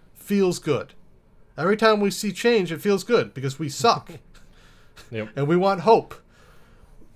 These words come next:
Speaker 1: But we're
Speaker 2: That's what Marvin
Speaker 1: not
Speaker 2: Bagley represents.
Speaker 1: turning a profit on any of this. If it weren't for Cade Cunningham,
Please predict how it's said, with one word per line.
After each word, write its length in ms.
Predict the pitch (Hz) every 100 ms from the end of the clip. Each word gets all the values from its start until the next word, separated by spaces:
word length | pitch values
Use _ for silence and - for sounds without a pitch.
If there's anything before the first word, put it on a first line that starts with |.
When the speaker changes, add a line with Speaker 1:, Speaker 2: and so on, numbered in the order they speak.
| -
Speaker 1:
But 360 | 143 135 185 196
we're 140 | 196
Speaker 2:
That's 140 | 175 151
what 120 | 127
Marvin 180 | 117 208
Speaker 1:
not 80 | 247
Speaker 2:
Bagley 240 | 117 113
represents. 580 | 110 110 98 135 104 -
Speaker 1:
turning 380 | - 214 254 226
a 60 | 190
profit 480 | 202 208 214 98 - - - - - - - -
on 140 | 170 165
any 220 | 202 185
of 100 | 113
this. 400 | 110 - - - - - - -
If 120 | 156
it 80 | 202
weren't 180 | 247 247
for 80 | 277
Cade 280 | 269 262 -
Cunningham, 640 | 262 269 196 147 127 135